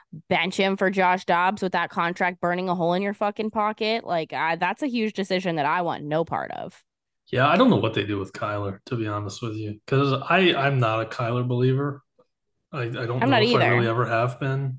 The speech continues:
Speaker 2: Um,
Speaker 1: He's too little.
Speaker 2: but I don't know what they do with him. He's, do, do, do they trade him? I don't, I don't know.
Speaker 1: I think that there are some teams that m-,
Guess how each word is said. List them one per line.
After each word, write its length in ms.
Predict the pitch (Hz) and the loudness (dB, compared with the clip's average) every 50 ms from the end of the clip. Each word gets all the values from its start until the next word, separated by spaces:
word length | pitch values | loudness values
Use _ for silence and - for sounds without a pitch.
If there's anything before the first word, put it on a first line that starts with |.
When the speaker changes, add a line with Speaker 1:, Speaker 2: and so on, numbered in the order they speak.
| - _ - | -12 _ -8
Speaker 2:
Um, 560 | 143 127 120 117 113 113 113 110 107 104 - _ _ _ _ _ _ _ _ _ _ _ _ _ - | -4 -4 -2 -4 -4 -6 -6 -8 -10 -12 -16 _ _ _ _ _ _ _ _ _ _ _ _ _ -8
Speaker 1:
He's 120 | 233 - | -6 -4
too 160 | - 269 269 | -2 -2 0
little. 340 | 294 294 269 202 139 165 - _ _ _ _ - | 2 2 2 2 0 0 -4 _ _ _ _ -2
Speaker 2:
but 380 | - 135 127 127 127 - - - - _ _ _ _ _ _ - - | 2 2 2 2 0 -4 -14 -20 -20 _ _ _ _ _ _ -6 0
I 80 | 147 170 | 4 4
don't 140 | 208 202 | 6 6
know 60 | 147 120 | 6 4
what 160 | 120 135 127 | 2 2 2
they 120 | 117 101 | 0 -2
do 140 | 98 104 104 | -2 -2 -4
with 100 | 101 101 | -4 -6
him. 100 | 107 113 | -6 -4
He's, 460 | 117 147 170 165 - - - - _ _ | -2 -2 -2 0 -2 -6 -10 -12 _ _
do, 260 | - 180 170 147 151 135 | -2 0 0 0 -2 -6
do, 120 | - 147 139 _ _ _ _ _ _ - - - - - | -8 -10 -12 _ _ _ _ _ _ -10 -10 -10 -8 -6
do 120 | 120 117 120 | -4 -2 0
they 120 | 151 160 | 0 0
trade 280 | 160 - 175 175 190 214 | 2 2 2 4 4 4
him? 160 | 226 208 165 | 4 2 2
I 240 | 131 131 127 123 120 | 2 2 2 2 2
don't, 180 | 127 127 123 | 0 0 -2
I 100 | 127 123 | -2 -4
don't 140 | 120 131 131 | -2 -2 -2
know. 320 | 139 165 175 131 127 - _ _ _ _ _ _ _ _ _ _ _ _ _ _ _ _ _ _ _ - | -2 -2 -4 -6 -8 -12 _ _ _ _ _ _ _ _ _ _ _ _ _ _ _ _ _ _ _ -8
Speaker 1:
I 60 | 220 | -8
think 220 | 220 - 226 226 240 | -4 -2 -2 -2 -2
that 80 | 254 | 0
there 100 | 233 240 | 2 2
are 60 | 233 240 | 2 2
some 160 | - 220 220 | 0 -4 -4
teams 320 | - 226 220 220 226 208 | -4 -2 -2 -2 -2 0
that 220 | 190 190 185 165 - _ _ _ _ - | 0 0 0 0 -2 _ _ _ _ -12
m-, 220 | 190 190 190 - | -10 -10 -10 -10